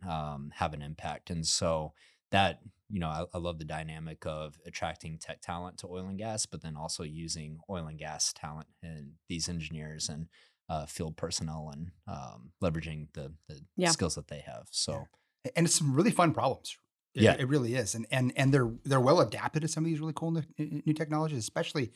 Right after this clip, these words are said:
Speaker 3: pipeline specifically, which is where, you know, we spend, we spend all of our time. Um,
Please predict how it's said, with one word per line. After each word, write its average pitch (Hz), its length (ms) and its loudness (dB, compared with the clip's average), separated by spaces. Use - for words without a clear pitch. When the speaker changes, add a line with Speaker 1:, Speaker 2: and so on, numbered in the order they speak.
Speaker 3:
pipeline 143 340 6
specifically, 90 560 -4
which 92 140 -16
is 92 100 -10
where, 90 220 -14
you 92 80 -10
know, 85 100 -12
we 110 80 -4
spend, - 260 -2
we 120 80 -6
spend 92 220 -10
all 87 80 -12
of 87 80 -20
our - 80 -20
time. 90 320 -14
Um, 98 280 -4